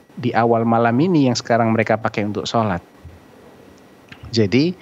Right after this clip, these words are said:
sebetulnya waktu Qiyamul Lail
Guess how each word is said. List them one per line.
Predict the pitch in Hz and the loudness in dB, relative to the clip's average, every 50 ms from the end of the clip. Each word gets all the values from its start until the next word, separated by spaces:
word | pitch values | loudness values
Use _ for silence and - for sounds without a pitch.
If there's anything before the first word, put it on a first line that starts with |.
| - - - - - - - - - - - | -18 -20 -20 -20 -20 -20 -20 -20 -20 -14 -6
sebetulnya | - - 135 120 123 123 - 123 120 156 202 | -2 -2 -2 -2 -2 -2 0 2 2 2 2
waktu | 226 202 175 143 - - - - 139 123 120 110 98 - - | 2 2 0 0 -2 -4 -2 0 0 2 0 -2 -4 -6 -2
Qiyamul | - 120 120 113 110 110 110 104 95 | 0 2 2 2 2 2 2 2 2
Lail | 90 90 127 | 2 2 2